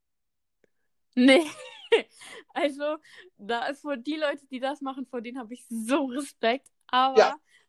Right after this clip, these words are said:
Speaker 1: wenn ich mir das so angucke, klar, da kann nichts passieren. Aber wenn ich mir so denke, in Cuxhaven, in diesem Kletterseilgarten, da musst du dich auch einfach fallen lassen. Ich weiß, weil ich schon zehntausend Mal in diesem Klettergarten war, dass nichts passiert. Aber jedes Mal stehe ich davor und denke mir so,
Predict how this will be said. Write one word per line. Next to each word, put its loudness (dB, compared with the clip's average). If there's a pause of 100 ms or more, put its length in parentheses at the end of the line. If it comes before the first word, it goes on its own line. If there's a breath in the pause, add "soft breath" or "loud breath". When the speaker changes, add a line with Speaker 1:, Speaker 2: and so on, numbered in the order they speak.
(140)
Speaker 1:
wenn -8
ich -14
mir -10
das -12
so -16
angucke, -14
klar, -4
da -6
kann -12
nichts -16
passieren. -10 (400)
Aber -12
wenn -6
ich -10
mir -10
so -14 (260)
denke, -8
in -14
Cuxhaven, -6
in -6
diesem -10
Kletterseilgarten, -4
da -2
musst -6
du -10
dich -6
auch -2
einfach -8
fallen -2
lassen. -8 (420 soft breath)
Ich -8
weiß, 0
weil -2
ich -8
schon -8
zehntausend -6
Mal -4
in -6
diesem -10
Klettergarten -6
war, -2
dass -8
nichts -10
passiert. -6
Aber -4
jedes -8
Mal -8
stehe -8
ich -12
davor 0
und -6
denke -8
mir -4
so, -2